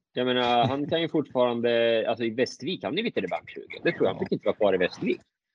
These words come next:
Speaker 2: Henderson har varit lite sugen med på våren, varit i Polen
Speaker 1: Ja,
Speaker 2: och tagit lite
Speaker 1: exakt.
Speaker 2: poäng och det här med.
Speaker 1: Han har gjort det skitbra där borta, liksom. Så att, eh, nej, det här, eh, ah, jag skulle inte säga att det är så jäkla över.
Speaker 2: Du
Speaker 1: Jag tror
Speaker 2: sätter
Speaker 1: det.
Speaker 2: inte ens kryss, alltså. Det är fyrtiofyra, fyrtiosex i tips.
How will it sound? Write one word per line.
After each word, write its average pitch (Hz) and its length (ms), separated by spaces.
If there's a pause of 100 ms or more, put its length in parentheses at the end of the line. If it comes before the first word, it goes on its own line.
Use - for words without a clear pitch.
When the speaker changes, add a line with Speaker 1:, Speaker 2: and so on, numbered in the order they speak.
(140)
Speaker 2:
Henderson 135 520
har 143 80
varit 143 140
lite 151 200
sugen 131 400
med 123 160
på - 80
våren, 123 320
varit 123 180
i 139 40
Polen 123 400
Speaker 1:
Ja, 196 60
Speaker 2:
och 214 80
tagit 175 160
lite 135 100
Speaker 1:
exakt. - 120
Speaker 2:
poäng 131 260
och 127 60
det 127 60
här 120 120
med. 117 160 (520)
Speaker 1:
Han 110 80
har 135 60
gjort 139 100
det 143 60
skitbra 165 440
där 120 80
borta, 90 360
liksom. - 280
Så - 80
att, - 220
eh, 110 80
nej, 110 400
det 104 80
här, 156 360
eh, 107 300 (1300)
ah, 131 240
jag - 100
skulle 156 120
inte 156 120
säga 131 140
att 107 60
det 107 40
är - 20
så 202 180
jäkla 104 260
över. 90 120
Speaker 2:
Du 160 100
Speaker 1:
Jag 170 60 (100)
tror 190 160
Speaker 2:
sätter 190 140
Speaker 1:
det. 180 60
Speaker 2:
inte 165 180
ens 151 180
kryss, 175 340
alltså. 131 240
Det 143 100
är 180 40
fyrtiofyra, 151 880
fyrtiosex 143 600
i 185 220
tips. 127 160